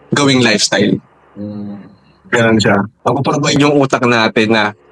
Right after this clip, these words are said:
Speaker 1: "Hindi, ah, ano, kailangan taasan ko pa yung income ko para ganito yung lifestyle ko." Yan. Ngayon, ngayon tumataas ng tumataas.
Speaker 2: Pre-, le-, ah, tumataas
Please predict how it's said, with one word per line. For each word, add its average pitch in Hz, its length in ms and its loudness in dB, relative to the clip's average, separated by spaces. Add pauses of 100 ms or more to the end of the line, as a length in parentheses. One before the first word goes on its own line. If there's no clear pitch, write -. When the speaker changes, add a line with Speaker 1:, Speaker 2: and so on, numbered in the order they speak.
(220)
Speaker 1:
"Hindi, 147 380 0
ah, 127 400 0
ano, 135 160 0
kailangan 123 340 0
taasan 117 380 0
ko 117 80 2
pa 123 100 0
yung 113 460 2 (100)
income 131 400 0
ko 98 240 0
para 123 240 0
ganito 123 300 2
yung 113 100 2
lifestyle 98 380 0
ko." 101 240 -2 (260)
Yan. 98 400 0 (560)
Ngayon, 127 400 2 (460)
ngayon 143 240 2
tumataas 131 480 2
ng 131 160 2
tumataas. 117 320 2
Speaker 2:
Pre-, 127 260 0 (140)
le-, 135 180 2
ah, 131 320 2
tumataas 120 560 0